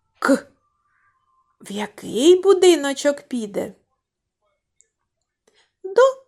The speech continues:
котика. Це в нас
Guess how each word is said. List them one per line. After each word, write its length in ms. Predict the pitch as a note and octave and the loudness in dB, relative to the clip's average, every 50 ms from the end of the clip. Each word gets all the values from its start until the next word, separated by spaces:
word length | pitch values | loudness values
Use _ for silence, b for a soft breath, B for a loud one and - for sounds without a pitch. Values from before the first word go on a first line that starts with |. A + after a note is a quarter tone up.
| _ | _
котика. 1080 | - - - A#3+ A#3 A3+ A3+ A3+ A3 G#3+ G#3+ - - G#3 G3+ G3+ - - G#3 - G3+ G#3 - _ _ _ _ _ _ _ _ _ _ _ _ _ _ _ _ D#5+ D#5 _ _ _ D#5+ D#5+ D#5 _ _ _ _ _ _ _ _ _ _ _ _ _ _ _ _ _ _ _ _ _ _ _ _ _ _ _ | -18 -10 -8 -6 -4 -4 0 0 0 -2 -2 -4 -6 -8 -8 -8 -12 -16 -14 -14 -14 -16 -18 _ _ _ _ _ _ _ _ _ _ _ _ _ _ _ _ _ _ _ _ _ _ _ _ _ _ _ _ _ _ _ _ _ _ _ _ _ _ _ _ _ _ _ _ _ _ _ _ _ _ _
Це 580 | - - - - - - - - G#3+ D4 F#4 | -16 -16 -14 -12 -12 -12 -10 -6 -2 0 0
в 140 | G#4+ A#4+ A#4+ | 0 0 0
нас 500 | A#4+ A#4 A#4 A#4 A#4 - - - - - | -2 0 -2 -2 -4 -8 -12 -18 -20 -20